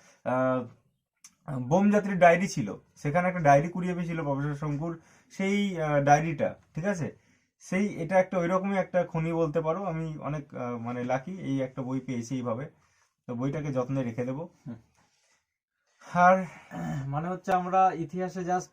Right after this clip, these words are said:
Speaker 2: এই দিকে, মানে ভারতে কি চলছিল, যেমন আমাদের অসহযোগ আন্দোলন চলছিল, ভারত ছাড়ো মুভমেন্ট চলছিল,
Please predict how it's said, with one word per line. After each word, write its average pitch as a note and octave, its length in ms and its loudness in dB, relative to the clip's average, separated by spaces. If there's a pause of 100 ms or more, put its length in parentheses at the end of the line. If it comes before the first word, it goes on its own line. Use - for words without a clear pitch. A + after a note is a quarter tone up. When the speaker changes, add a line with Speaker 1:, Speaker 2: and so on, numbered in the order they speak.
(180)
Speaker 2:
এই G3+ 180 4
দিকে, D#3+ 260 -4
মানে D3 160 -2
ভারতে E3 480 -4
কি F3+ 200 -10
চলছিল, D#3+ 520 -4
যেমন D3 440 -2
আমাদের C#3 340 -4
অসহযোগ C#3 540 -4
আন্দোলন B2+ 440 -8
চলছিল, B2+ 360 -10
ভারত B2 380 -10
ছাড়ো B2+ 200 -10
মুভমেন্ট B2 440 -8
চলছিল, A#2+ 420 -10